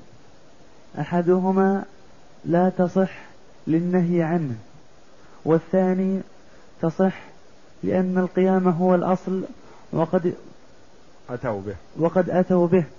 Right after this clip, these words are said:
Speaker 1: فإن ابتدأ
Speaker 2: إذا، إذا صلى إمام الحي جالس وجهل الجماعة فصلوا خلفه قياما،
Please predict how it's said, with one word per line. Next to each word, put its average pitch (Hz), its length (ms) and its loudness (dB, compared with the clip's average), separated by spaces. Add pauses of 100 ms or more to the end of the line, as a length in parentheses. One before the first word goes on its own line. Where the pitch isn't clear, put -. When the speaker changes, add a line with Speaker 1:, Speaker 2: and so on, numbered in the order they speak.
(760)
Speaker 1:
فإن 185 360 0
ابتدأ 190 440 2
Speaker 2:
إذا، 160 500 4 (1160)
إذا 147 280 2 (100)
صلى 190 640 4
إمام 175 380 4
الحي 170 560 4
جالس 143 680 6 (760)
وجهل 160 640 6 (300)
الجماعة 139 760 4 (640)
فصلوا 185 680 4
خلفه 180 760 4
قياما، 139 1080 4